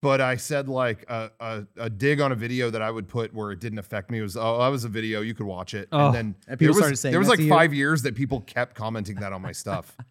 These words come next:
Speaker 4: He hates
Speaker 1: Like,
Speaker 4: this. Let's
Speaker 1: like,
Speaker 4: do
Speaker 1: "Oh,
Speaker 4: it.
Speaker 1: he'll hate this," you know, kinda thing. I was like, "Oh, I wish I wouldn't have said that."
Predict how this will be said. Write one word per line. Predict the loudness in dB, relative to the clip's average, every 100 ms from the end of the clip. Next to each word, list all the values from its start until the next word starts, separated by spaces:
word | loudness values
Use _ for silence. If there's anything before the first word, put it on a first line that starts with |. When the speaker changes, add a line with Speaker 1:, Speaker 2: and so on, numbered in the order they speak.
| _ -8
Speaker 4:
He |
hates | 0
Speaker 1:
Like, | 2 2 -2
Speaker 4:
this. | -6 -6 -6
Let's | -4
Speaker 1:
like, | -2
Speaker 4:
do | -4
Speaker 1:
"Oh, | -4
Speaker 4:
it. |
Speaker 1:
he'll | -8 -12
hate | -14 -18
this," | -18 -18 -14 -14
you | -12
know, | -14
kinda | -16 -16
thing. | -16 -20 -20
I |
was | -20 -18
like, | -18
"Oh, | -18 -20
I |
wish | -20 -20
I |
wouldn't | -20 _
have |
said | -20 -20
that." | -20